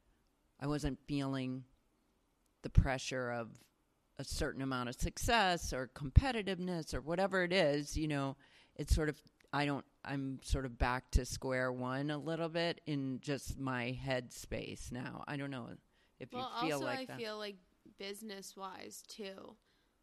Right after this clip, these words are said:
Speaker 2: like, the fashion industry is such, it's kind of a wild, wild west wi-, right now, just because, you know,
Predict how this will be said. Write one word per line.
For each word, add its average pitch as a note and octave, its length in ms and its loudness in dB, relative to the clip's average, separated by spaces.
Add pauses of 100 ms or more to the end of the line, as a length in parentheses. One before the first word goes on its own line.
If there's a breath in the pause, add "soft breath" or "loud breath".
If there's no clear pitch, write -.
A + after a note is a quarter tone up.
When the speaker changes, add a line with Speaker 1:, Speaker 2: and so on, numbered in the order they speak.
(120)
Speaker 2:
like, G3 200 -10
the G#3 100 -10
fashion G3 500 -6
industry F#3 520 -10
is F3+ 180 -12
such, - 680 -12 (840)
it's - 240 -4
kind G#3 340 -2
of F#3 120 -8
a F#3 80 -4
wild, F3+ 440 -2
wild F3 340 -4
west F3 340 -6 (160)
wi-, G#3 160 -4 (140)
right A3+ 280 -4
now, A3+ 260 -2
just G3+ 260 -10
because, F#3+ 480 -8
you G3 120 -6
know, F3+ 380 -8